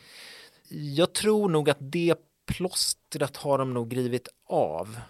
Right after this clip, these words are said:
Den förlusten är redan intecknad. Det är intressant för att vi frågade ju också om så här,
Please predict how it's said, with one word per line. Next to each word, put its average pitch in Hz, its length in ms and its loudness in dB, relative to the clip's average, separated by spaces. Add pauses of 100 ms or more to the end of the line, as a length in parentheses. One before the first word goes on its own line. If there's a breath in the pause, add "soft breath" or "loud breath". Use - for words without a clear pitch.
(120 loud breath)
Den 143 440 0
förlusten 143 580 -2
är 110 60 -2
redan 101 300 0
intecknad. 104 540 -8 (320)
Det 156 80 2
är 160 40 6
intressant 165 380 2
för 180 60 0
att 151 80 -2
vi 156 100 0
frågade 151 360 2
ju 165 40 0
också 170 340 -2
om 127 240 0
så 123 120 -4
här, 113 140 0